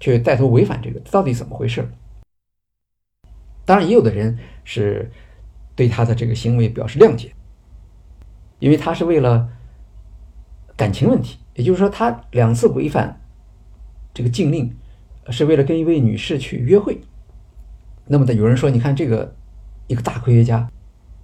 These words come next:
是吧？他冒着身败名裂的危险，呃，证明了他是一个对生活态度很严肃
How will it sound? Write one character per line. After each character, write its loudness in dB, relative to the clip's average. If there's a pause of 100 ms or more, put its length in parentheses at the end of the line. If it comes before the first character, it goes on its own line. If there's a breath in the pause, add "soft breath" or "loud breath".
(760)
是 -6
吧？ 4
他 -2
冒 2
着 4
身 0
败 2
名 2
裂 2
的 2
危 2
险， -8 (380 soft breath)
呃， -6
证 2
明 8
了 6
他 -2
是 -2
一 2
个 2
对 2
生 0
活 -2 (1400 loud breath)
态 -4
度 2
很 -2
严 -2
肃 -8